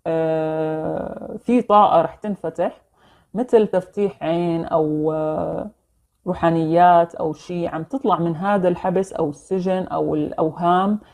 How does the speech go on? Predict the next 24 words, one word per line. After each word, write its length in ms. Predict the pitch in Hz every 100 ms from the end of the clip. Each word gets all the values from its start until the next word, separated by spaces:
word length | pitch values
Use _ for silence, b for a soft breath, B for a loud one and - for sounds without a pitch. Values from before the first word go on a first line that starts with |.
| b b b
آه، 380 | - 156 151 156
لأرض 420 | 156 170 202 175
الواقع. 560 | 165 156 156 151 147 165
عم 340 | 170 151 160
بش-، 200 | 170 - -
عم 140 | 165
بشوف، 360 | 170 170 240 247 _ 170
آه، 240 | 160 156
كمان 440 | 156 175 175 202 208
ممكن 380 | 196 190 175
تترك 380 | 185 - 175 -
دنيا 400 | 160 196 208 214
تفوت 320 | 220 _ 170
دنيا 360 | 160 156 190 170
تانية، 560 | 170 180 175 165 139 143 b b b b
آه، 220 | 165 160 156
تخيل-، 420 | - 208 208 175
تخلص 480 | - 208 202 175 -
cycle 400 | 185 196 220 214
من 140 | 202
حياتك، 540 | 190 190 190 196 202 -
تبلش 400 | - 165 175 170
cycle 440 | - 165 165 165
جديدة. 520 | 156 156 175 165 160